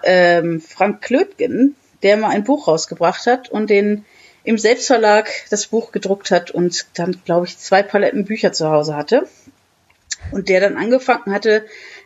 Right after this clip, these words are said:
ähm, weil es ihm so langweilig war, diesen Stapel Bücher in der Wohnung stehen zu haben, hat er da angefangen, äh, ja, Gebäude nachzubauen.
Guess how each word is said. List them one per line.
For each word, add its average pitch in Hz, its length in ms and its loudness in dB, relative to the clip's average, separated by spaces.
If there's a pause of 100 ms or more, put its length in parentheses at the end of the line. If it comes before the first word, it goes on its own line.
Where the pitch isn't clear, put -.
ähm, 202 480 2
weil 170 180 2
es 180 160 -6
ihm 202 140 -4
so 185 240 0
langweilig 196 520 0
war, 185 120 2
diesen 170 460 -6 (600)
Stapel - 460 -2
Bücher 240 360 0
in 156 80 -4
der 156 120 -2
Wohnung 160 240 -4
stehen 165 240 -4
zu 170 140 -2
haben, 208 240 2
hat 214 140 -6
er 220 120 2
da 208 140 0
angefangen, 240 600 -6 (200)
äh, 214 500 2 (1080)
ja, 202 260 2
Gebäude 240 540 -2
nachzubauen. 165 840 -4